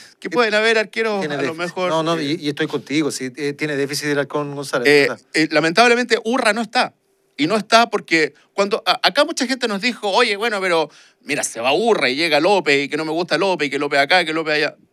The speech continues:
Speaker 1: Honestamente, honestamente.
Speaker 2: Mm.
Speaker 1: ¿Urra es más que López en estos momentos? Bueno, eh, déjame terminar con la banca. González, el arquero,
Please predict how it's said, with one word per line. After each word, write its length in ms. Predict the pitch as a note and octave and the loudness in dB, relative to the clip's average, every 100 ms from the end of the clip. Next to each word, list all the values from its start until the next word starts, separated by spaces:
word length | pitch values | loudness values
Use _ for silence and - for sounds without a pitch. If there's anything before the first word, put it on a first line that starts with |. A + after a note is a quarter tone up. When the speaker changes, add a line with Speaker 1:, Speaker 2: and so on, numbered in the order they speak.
| - | 0
Speaker 1:
Honestamente, 800 | E3 C#4 C4 G#3+ F#3+ G2 - - | 4 4 4 2 2 -2 -8 -12
honestamente. 580 | G#2 G2 - F#2 F2 _ _ | -8 -8 -8 -14 -18 _ _
Speaker 2:
Mm. 80 | A#2 A2+ _ _ _ _ _ _ _ _ _ - | -20 _ _ _ _ _ _ _ _ _ _ -2
Speaker 1:
¿Urra 260 | G#3+ C4+ | 0 2
es 80 | F3+ | 0
más 160 | E3+ B3 | 0 -2
que 160 | - | -4
López 320 | G#3+ B3 A3 G3 | -6 -6 -8 -10
en 80 | |
estos 220 | G#3+ G#3 F#3 | -12 -12 -14
momentos? 420 | G#3 A3+ _ _ _ _ _ | -14 -18 _ _ _ _ _
Bueno, 220 | - A2 - - _ _ | 0 0 -6 -20 _ _
eh, 240 | D#3 E3 - | 2 2 4
déjame 280 | A#3+ B3 A3+ | 4 4 2
terminar 340 | G#3+ G#3 A3 | 2 0 0
con 120 | A3 | 4
la 80 | E3+ | 4
banca. 340 | F2+ C#2+ - _ - - - _ _ | 4 -2 -14 _ -20 -20 -20 _ _
González, 800 | D#3 F#3+ G#3 B3+ G#3+ G#3 - - _ - | 0 2 4 4 4 2 -4 -12 _ -4
el 120 | C3+ | 0
arquero, 460 | D#3 E3 E3+ F3+ | 0 2 0 0